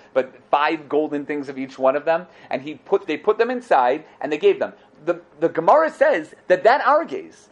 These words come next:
that treasure box, was in the Kodesh HaKadoshim with the Aron Kodesh. Says the Ben Ish Chai immediately,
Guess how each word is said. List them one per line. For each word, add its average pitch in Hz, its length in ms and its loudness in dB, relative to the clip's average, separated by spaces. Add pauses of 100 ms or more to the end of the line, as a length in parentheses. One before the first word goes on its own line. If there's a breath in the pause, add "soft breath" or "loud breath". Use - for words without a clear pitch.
(120)
that 240 160 4
treasure 277 260 0
box, 180 300 0 (140)
was 214 260 -4 (100)
in 285 300 0
the 294 100 4
Kodesh 285 580 0
HaKadoshim 196 720 0 (220 loud breath)
with 254 240 0
the 247 160 4
Aron 202 220 6
Kodesh. 151 380 0 (200 soft breath)
Says 151 300 0
the 131 80 0
Ben 127 180 2
Ish 120 140 -8
Chai 117 160 2
immediately, 104 580 -8